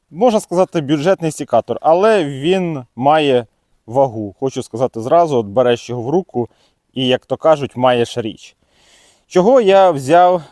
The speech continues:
шуруповерт? Е, я так розумію, що це зараз класне може бути поєднання, коли ти купляєш бюджетний шуруповерт, наприклад, цього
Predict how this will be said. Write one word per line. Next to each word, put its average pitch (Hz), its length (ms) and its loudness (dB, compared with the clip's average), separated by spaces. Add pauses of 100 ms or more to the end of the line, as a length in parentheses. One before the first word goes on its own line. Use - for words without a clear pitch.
(120)
шуруповерт? 147 800 -2 (520)
Е, 113 420 -4
я 233 260 2
так 208 280 -2
розумію, 190 580 -4
що 165 140 -10
це 165 220 -6
зараз 165 400 2
класне 170 480 -2
може 151 320 -2
бути 139 400 -4
поєднання, 135 760 -2
коли 143 280 -4
ти 139 140 -8
купляєш 127 760 0
бюджетний 117 720 -2
шуруповерт, 139 680 -4
наприклад, 123 840 -2
цього 175 460 -2